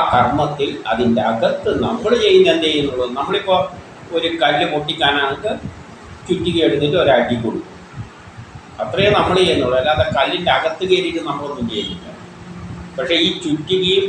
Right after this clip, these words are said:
ബലവും കയറിയിട്ട് ആ കല്ലിൻ്റെ അകത്ത് കയറിയിട്ട് പൊട്ടുന്നത് എങ്ങനെയാണ്? അതിൻ്റെ അകത്തുള്ള ആറ്റങ്ങളെയെല്ലാം തന്മാത്രകളെയെല്ലാം വേർപെടുത്തുന്നുണ്ട്. അങ്ങനെയാണത് പൊട്ടുന്നത്. അപ്പോൾ അതിൻ്റെ അകത്തൊരു പ്രവർത്തനം നടക്കുന്നുണ്ട്.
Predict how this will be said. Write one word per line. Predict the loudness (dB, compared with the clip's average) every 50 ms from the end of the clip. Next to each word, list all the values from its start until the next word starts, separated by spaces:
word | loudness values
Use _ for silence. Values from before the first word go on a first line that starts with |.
| 4 4
ബലവും | 6 6 6 4 2 0 0 0 0
കയറിയിട്ട് | 0 0 0 0 0 0 -2 -2 -2 0 2 2
ആ | 2 2 2 2
കല്ലിൻ്റെ | 2 2 0 -2 -2 0 2 2
അകത്ത് | 2 2 -2 -4 -6 -8 -6
കയറിയിട്ട് | -4 -4 -4 -4 -4 -6 -6 -6
പൊട്ടുന്നത് | -6 -8 -6 -8 -6 -4 -4 -2 -2
എങ്ങനെയാണ്? | -2 -2 -2 -4 -6 -6 -8 -12 -14 -14 -18 -18 -20 -16 -10 -4 -2
അതിൻ്റെ | -2 -2 0 2 2
അകത്തുള്ള | 2 2 0 -2 -2 0 0 2 0
ആറ്റങ്ങളെയെല്ലാം | 0 -2 -4 -6 -6 -4 -2 0 0 0 0 -2 -4 -6 -4 -2 -2
തന്മാത്രകളെയെല്ലാം | -2 -2 -2 -2 -4 -4 -4 -4 -4 -2 -2 -2 -2 -2 -2 -4 -4 -4 -4
വേർപെടുത്തുന്നുണ്ട്. | -4 -4 -4 -4 -4 -6 -8 -10 -14 -14 -14 -14 -14 -12 -14 -14 -16 -16 -20 -20 -20 -20 -20 -20 -20 -20 -20 -20 -18 -20 -20 -20 -20 -20 -20 -20 -16 -10
അങ്ങനെയാണത് | -4 -2 0 0 2 2 2 2 2 2 0
പൊട്ടുന്നത്. | 0 -2 -4 -6 -10 -10 -10 -12 -14 -16 -18 -18 -18 -16 -12
അപ്പോൾ | -4 -2 0
അതിൻ്റെ | 0 2 2 2 2
അകത്തൊരു | 2 4 2 0 -2 -2 -4 -4 -2 -2 -2 -2
പ്രവർത്തനം | 0 0 0 0 0 -2 -4 -4 -4
നടക്കുന്നുണ്ട്. | -4 -8 -8 -12 -14 -16 -14 -8 -6